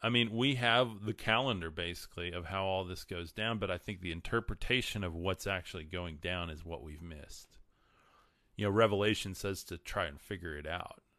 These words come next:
People have been trying to figure it out for thousands of years.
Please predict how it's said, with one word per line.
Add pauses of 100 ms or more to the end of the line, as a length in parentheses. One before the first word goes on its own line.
(340)
People
have
been
trying
to
figure
it
out
for
thousands
of
years.